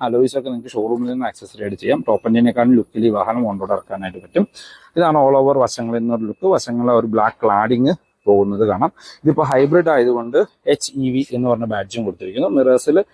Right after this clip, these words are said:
എൽ ഇ ഡി ടെയിൽ ഇൻഡിക്കേറ്റേഴ്സ് ഇൻസേർട്ട് ചെയ്തിട്ടുണ്ട്. കീലെസ് എൻട്രി പോലെയുള്ള ഫീച്ചേഴ്സ് വരുന്നുണ്ട്. നമുക്ക്, ആ, റിക്വസ്റ്റ് സെൻസർ കാണാം. ഇതിന്റെ ബി പില്ലറും സി പില്ലറും നമുക്ക് ബോഡി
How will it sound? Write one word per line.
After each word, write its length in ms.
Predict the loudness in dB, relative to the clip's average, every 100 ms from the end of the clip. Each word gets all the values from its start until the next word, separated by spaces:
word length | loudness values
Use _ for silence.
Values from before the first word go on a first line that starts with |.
| _ -2
എൽ 160 | 2 4
ഇ 120 | 4
ഡി 60 | 2
ടെയിൽ 160 | 0
ഇൻഡിക്കേറ്റേഴ്സ് 500 | 0 -2 -2 -2 -6
ഇൻസേർട്ട് 320 | -10 -8 -6 -4
ചെയ്തിട്ടുണ്ട്. 360 | -6 -4 -2
കീലെസ് 500 | -2 _ 0 2 2
എൻട്രി 220 | 0 2
പോലെയുള്ള 320 | 2 2 2 0
ഫീച്ചേഴ്സ് 400 | -4 -8 -4 -2
വരുന്നുണ്ട്. 380 | -2 -4 -2 -4 -4 _ _ _ _ _
നമുക്ക്, 540 | 0 2 2 0 0 0
ആ, 340 | 2 2 2
റിക്വസ്റ്റ് 340 | 0 -2 -4 -4
സെൻസർ 280 | 0 0
കാണാം. 340 | 2 0 -2 -4 _
ഇതിന്റെ 220 | -2 2 2
ബി 300 | 2 0 2
പില്ലറും 380 | 2 4 2 -4
സി 180 | -6 -6
പില്ലറും 380 | -2 0 2 0
നമുക്ക് 340 | -2 0 -2 -2 _ _ _ -2
ബോഡി 320 | 2 4